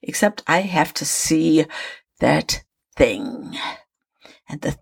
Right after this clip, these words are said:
thickness of my anger was shocking even to myself. It was so dark and slimy, and it was weighing me down like the change Ebenezer Scrooge's partner, Jacob Marley, lugged around. I really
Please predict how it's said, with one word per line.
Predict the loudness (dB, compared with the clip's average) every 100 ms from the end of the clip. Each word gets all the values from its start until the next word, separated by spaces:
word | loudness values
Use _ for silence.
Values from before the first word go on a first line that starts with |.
| 0
thickness | 2 4 2 2 2
of | 0
my | 2 0 2
anger | 0 2 0 -2
was | 0
shocking | 0 2 2 0 0 -6 -6 -6
even | 0 0 2 -4
to | -6 -6 -6 -6 -2
myself. | 0 0 0 2 2 0 -14 -18 -16 -16 -6 2
It | 4
was | 4 0 -2
so | -8 -6 2 6 8 8 6 6
dark | 6 6 2 2
and | 2 2
slimy, | -2 -2 0 0 -2 -10 -14 -18 -12 -2
and | -2
it | -2
was | -4 -4
weighing | 0 2 4 2 0
me | -2
down | 0 2 2 2
like | -2
the | -6
change | -6 -2 0 0 -4 -8 -12 _
Ebenezer | 0 2 -4 -6 -6 -2 -2
Scrooge's | -2 -6 -6 -8 -4 -6
partner, | -2 0 2 2
Jacob | 0 4 4 4 0
Marley, | 0 0 0 -4
lugged | -8 -12 -12
around. | -12 -12 -14 -18 _ _ _ _ _ _ _ _ _ _
I | 2 4 0
really | -2 2 2 2 -4